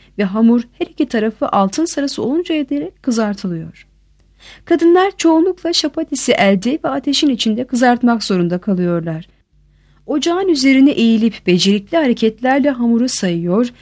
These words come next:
alevlerle yanıkları hiçe sayarak çeviriyorlar. Şapatisin angaryası bu kadarla bitmiyor. Mısırların toplanması, tohumların büyükçe bir taşla ufalanması da son derece yorucu işler.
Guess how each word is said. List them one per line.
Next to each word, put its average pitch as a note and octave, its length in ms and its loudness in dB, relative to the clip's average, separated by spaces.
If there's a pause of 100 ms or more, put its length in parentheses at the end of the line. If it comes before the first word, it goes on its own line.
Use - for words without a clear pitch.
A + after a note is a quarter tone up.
(180)
alevlerle D4+ 600 2
yanıkları A3+ 540 0
hiçe F#3 280 -2
sayarak A#3+ 500 0
çeviriyorlar. E3+ 840 -4 (720)
Şapatisin F4 580 0
angaryası G3+ 720 2
bu - 40 -16
kadarla D#4 500 2
bitmiyor. F3+ 580 -4 (300)
Mısırların A3 520 2
toplanması, F#3 1000 -2
tohumların G#3 680 2
büyükçe A3+ 440 -2
bir B3+ 100 -2
taşla A#3+ 420 -2
ufalanması G3 640 0
da F#3+ 120 -2
son A#3+ 340 -2
derece A3+ 300 0
yorucu G3 360 2
işler. E3+ 480 -8